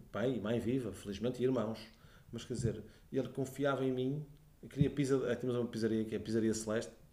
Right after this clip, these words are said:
t-, t-, até nem sou um cliente ali, mas porque ele tinha vindo cá jantar uma vez, disse, "Pá, traz-me pizza da Celeste", uma vez tinha vindo cá jantar e tinha gostado da pizza.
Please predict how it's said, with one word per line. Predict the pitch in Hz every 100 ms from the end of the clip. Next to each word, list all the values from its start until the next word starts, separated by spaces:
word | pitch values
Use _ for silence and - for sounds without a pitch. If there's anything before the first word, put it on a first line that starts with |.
| - 78 -
t-, |
t-, | 117 -
até | - 135
nem | 131
sou | 135
um | 135
cliente | 131 127 123
ali, | 131
mas | 135 113
porque | - 123
ele | 113
tinha | 127
vindo | 117 117
cá | 117
jantar | 107 113 110
uma |
vez, | 104 120 120
disse, | 120
"Pá, | 135
traz-me | 165 139 143
pizza | 156 143
da | 135
Celeste", | 131 113 117 113
uma | 110
vez | 110
tinha | 117
vindo | 113 107
cá | 117
jantar | 113 107 113
e |
tinha | 110
gostado | 104 113 104
da |
pizza. | 98 95 85